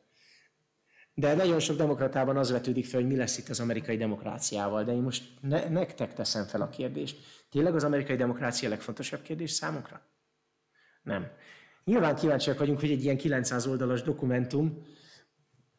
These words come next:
ha kinyitsz egy kilencszáz oldalas dokumentumot, ami a következő kormánynak egy, egy programjavaslata,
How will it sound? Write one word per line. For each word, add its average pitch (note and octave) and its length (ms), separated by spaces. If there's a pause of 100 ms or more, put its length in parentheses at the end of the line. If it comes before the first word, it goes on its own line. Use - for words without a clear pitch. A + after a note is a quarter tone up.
(120)
ha C#3 80
kinyitsz C4 380
egy E3+ 120
kilencszáz D#3+ 460
oldalas C#3+ 360
dokumentumot, D#3+ 540
ami C#3+ 180
a C3 100
következő D3 560
kormánynak C#3+ 560
egy, - 480
egy C3 180
programjavaslata, D#3 1120